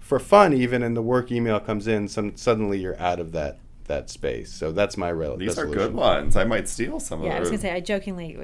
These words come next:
Speaker 3: you know, give you a hard time about that, but I totally respect that. When I was in the government, I ha-, you had to have separate devices, and it was such a healthy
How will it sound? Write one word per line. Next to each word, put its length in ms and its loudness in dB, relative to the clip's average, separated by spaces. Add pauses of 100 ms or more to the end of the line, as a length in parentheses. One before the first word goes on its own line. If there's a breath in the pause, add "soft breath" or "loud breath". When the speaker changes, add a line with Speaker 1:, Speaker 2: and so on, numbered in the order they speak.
Speaker 3:
you 80 -12
know, 120 -12
give 160 -10
you 60 -8
a 20 -6
hard 140 -10
time 140 -4
about 140 -4
that, 100 -8
but 120 -6
I 40 -6
totally 380 -8
respect 380 -12
that. 160 -12
When 140 -12
I 100 -12
was 120 -10
in 60 -12
the 60 -12
government, 340 -10
I 60 -12
ha-, 240 -12
you 160 -10
had 320 -10
to 80 -12
have 260 -14
separate 300 -14
devices, 460 -10
and 160 -8
it 100 -8
was 180 -6
such 300 -10
a 60 -10
healthy 520 -10